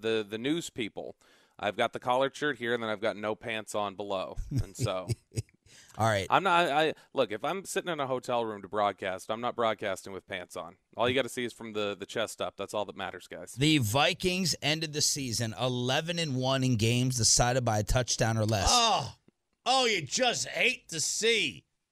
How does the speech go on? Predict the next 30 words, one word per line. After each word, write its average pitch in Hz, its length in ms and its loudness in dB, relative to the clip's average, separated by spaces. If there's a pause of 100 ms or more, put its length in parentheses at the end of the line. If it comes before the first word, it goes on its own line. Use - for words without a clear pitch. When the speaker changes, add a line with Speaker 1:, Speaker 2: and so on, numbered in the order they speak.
(140)
Speaker 3:
You 214 180 0
just 233 640 0
hate 208 380 0
to 190 120 -2
see 233 340 0
a 185 80 0
regression 175 640 -2
to 180 60 -2
the 165 100 -2
mean 170 320 -2
happen 139 560 0
Speaker 2:
<laughs> 151 300 -4
Speaker 3:
in 180 160 0
the 165 80 -4
postseason. 143 760 0
Speaker 2:
I 165 60 0
know. 127 280 -2
Speaker 3:
You 208 280 2
just - 520 2
hate 190 180 -2
to 135 80 -4
see 113 240 -2
it. - 100 -6
Speaker 2:
Eleven 131 640 0
and 175 120 -2
oh 175 180 4
in 175 60 0
the 165 80 2
regular 175 380 0
season, 170 600 0